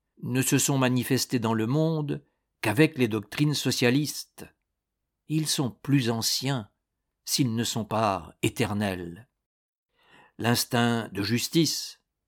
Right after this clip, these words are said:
de solidarité, de moralité humaine, qui trouve aujourd'hui son expression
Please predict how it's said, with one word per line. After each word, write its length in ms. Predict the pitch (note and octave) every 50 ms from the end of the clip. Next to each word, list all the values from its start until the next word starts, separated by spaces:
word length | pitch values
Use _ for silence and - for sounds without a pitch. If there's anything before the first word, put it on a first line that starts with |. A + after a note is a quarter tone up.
| _ -
de 80 | G#2
solidarité, 1040 | G2+ - - C#3 B2+ B2 B2+ B2+ B2 A#2 B2+ A#2 - - - F3 D#3 A#2+ - _ _ _ _ _ _ _ _ _ -
de 120 | B2+ C#3
moralité 640 | B2 B2+ C#3+ C#3+ B2+ C#3 C#3 B2+ C3 B2+ - - A3
humaine, 640 | G#3+ D3+ C3 B2+ C#3 F3+ A3 F#3+ C#3 B2 A2+ G#2+ G#2+ - - - - _ _ _ _ -
qui 160 | - A#2+ G#2+
trouve 320 | - - - C3 A#2+ A2 C3
aujourd'hui 500 | C3 A2+ C3 C3+ A2 A2+ A#2 C#3+ D#3+ -
son 200 | - B2 A2+ A#2
expression 840 | A#2+ - - - - - C3 B2 - - - D3 D3+ C3 G2+ -